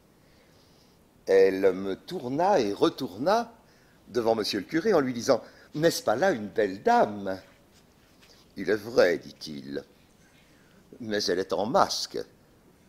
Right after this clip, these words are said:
Non, monsieur, lui dis-je, non. À l'avenir, je ne m'habillerai plus autrement. Je ne porte que des robes noires doublées de blanc ou des robes blanches doublées de noir.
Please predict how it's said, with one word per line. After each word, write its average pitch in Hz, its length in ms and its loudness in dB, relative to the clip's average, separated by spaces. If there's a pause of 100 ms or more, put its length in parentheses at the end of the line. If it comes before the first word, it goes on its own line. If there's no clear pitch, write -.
(640)
Non, 226 480 2
monsieur, 127 400 0
lui 107 180 -8
dis-je, 98 460 -6
non. 247 680 -4 (1200)
À 160 100 8
l'avenir, 233 800 4 (400)
je 110 180 -4
ne 143 140 0
m'habillerai 113 500 2
plus 127 240 -6
autrement. 185 480 -2 (560)
Je 113 220 0
ne 156 140 4
porte 117 420 -2
que 175 100 4
des 160 140 4
robes 113 260 0
noires 104 640 2
doublées 143 340 -4
de 113 80 -2
blanc 101 480 0 (500)
ou 104 200 -4
des 95 160 2
robes 80 280 -4
blanches 165 520 -2
doublées 180 260 0
de 160 100 -4
noir. 71 800 0